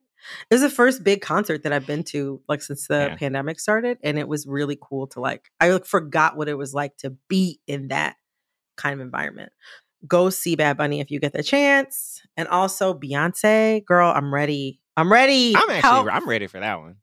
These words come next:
Speaker 2: I'm now, I am married to a Beyonce fan, and she tells me about
Speaker 1: Mm-hmm.
Speaker 2: I think she's seen her twice. She, there's one, one of them, she met her. And so I hear about that.
Speaker 1: Wow.
Speaker 2: Ooh,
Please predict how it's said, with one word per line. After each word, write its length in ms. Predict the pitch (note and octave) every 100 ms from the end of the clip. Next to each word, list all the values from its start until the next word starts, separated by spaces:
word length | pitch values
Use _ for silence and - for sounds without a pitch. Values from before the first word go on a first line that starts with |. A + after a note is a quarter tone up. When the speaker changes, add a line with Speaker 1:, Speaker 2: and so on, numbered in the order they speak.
| _
Speaker 2:
I'm 180 | G#2 B2
now, 540 | C3+ B2+ B2 A#2+ A#2 -
I 180 | F#2+ A2+
am 400 | G2 G2+ G2 G2 -
married 480 | G2 A2 G#2+ G#2+ G2
to 360 | - G2+ F#2+ F#2+ -
a 460 | F2 F2 E2+ D#2+ D#2 _ _ _
Beyonce 540 | F2+ F#2 F#2+ - F2+ D#2+
fan, 540 | - A2 F#2 C#2 - _ -
and 320 | F#2 E2+ F2
she 220 | - D3+
tells 320 | - E3 D#3
me 200 | D#3+ E3 B2+
about 320 | C#3 F2+ D3+
Speaker 1:
Mm-hmm. 160 | - E3 _ _ _ _
Speaker 2:
I 60 | A2+
think 140 | C3+
she's 140 | - B2+
seen 140 | A2
her 120 | F2
twice. 480 | - - F2+ D2 -
She, 160 | - A#2+ -
there's 180 | A#2+ A#2
one, 440 | C3 D#3 E3 D#3 G#2 G2
one 280 | G#2+ G#2 C3+
of 100 | C3
them, 160 | G#2+ G2+
she 160 | - F2+
met 260 | F#2 A2
her. 260 | - - - _
And 220 | G2 F#2+ -
so 220 | G2+ F2+
I 100 | F#2+
hear 180 | G#2 D3
about 360 | A2+ F#2 E2+ E2+
that. 280 | G2+ G2+ - _
Speaker 1:
Wow. 300 | - - - -
Speaker 2:
Ooh, 200 | F3 A2